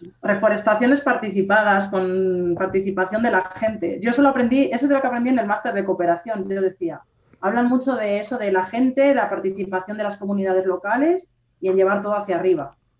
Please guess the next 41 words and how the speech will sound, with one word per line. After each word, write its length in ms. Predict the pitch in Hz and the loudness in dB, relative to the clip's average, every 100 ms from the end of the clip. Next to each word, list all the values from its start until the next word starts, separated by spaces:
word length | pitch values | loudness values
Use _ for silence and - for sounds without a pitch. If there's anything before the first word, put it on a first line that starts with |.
| _ _ - | _ _ -4
Pero 200 | 196 185 | 2 2
aquí, 360 | 170 190 240 - | 2 -2 -2 -4
eso 140 | 185 | 0
no, 240 | 269 277 208 | 4 4 4
no, 220 | 196 - 190 | -2 -2 0
lo 120 | 196 | 2
llevamos 380 | 190 185 240 269 | 2 2 0 0
a 40 | |
otros 160 | 269 - | 0 -2
países, 440 | 185 190 330 208 | -2 4 2 2
a 60 | 175 | -6
los 140 | 175 | -4
países 200 | 190 196 | -4 -4
en 80 | 196 | -2
desarrollo, 460 | 180 175 185 262 185 | -2 -2 -4 -4 -4
pero 140 | 151 | -6
aquí 140 | - 269 | -2 -2
no 80 | 320 | -2
se 140 | 175 | -2
hace, 260 | 190 - 180 165 | -4 -2 -4 -4
el 60 | |
que 80 | 180 | -4
la 100 | 175 | -4
gente 240 | - 226 | -6 -6
participe 680 | 240 226 226 196 240 220 214 | -2 -2 -4 -8 -8 -6 -8
y 160 | 208 196 | -6 -4
sea 160 | 214 | -4
protagonista 580 | 202 196 190 196 196 202 | -4 -4 0 -2 0 2
de 160 | 180 170 | 2 0
qué 120 | - | -2
quiero 200 | 254 247 | 0 0
plantar, 400 | 220 196 185 160 | 2 0 2 2
de 140 | 175 175 | 0 -4
qué 100 | 196 | -8
quiero 220 | 233 208 | -4 2
vivir. 360 | 190 160 160 - _ _ _ | 4 4 2 -6 _ _ _
Yo 120 | 220 | 4
vivía 220 | 254 262 254 | 6 6 6
de 100 | - | 4
las 180 | - | 4
setas, 420 | 190 - 196 - | 2 2 0 -4